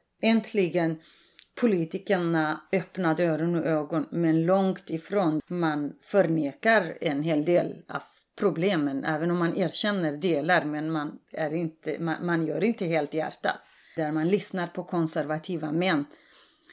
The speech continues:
eh, som förnekar totalt. Man lyssnar mer på islamistiska krafter,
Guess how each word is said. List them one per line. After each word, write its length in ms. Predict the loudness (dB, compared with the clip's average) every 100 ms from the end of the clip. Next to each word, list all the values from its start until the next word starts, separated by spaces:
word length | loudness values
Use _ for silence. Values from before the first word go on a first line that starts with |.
| _
eh, 300 | 0 2 0 -4 -10
som 420 | -8 -2 2 2 2
förnekar 640 | 2 4 2 -2 -2 -4 -2
totalt. 680 | -4 0 -2 -2 -8 _
Man 360 | -4 -2 -2 -2
lyssnar 680 | -2 -4 -8 -6 -2 0
mer 260 | 0 -2 -2
på 180 | -4 -6
islamistiska 960 | -6 -4 -2 -2 -4 -6 -4 -4 -4
krafter, 840 | -4 4 4 4 -12 -20 -2 -2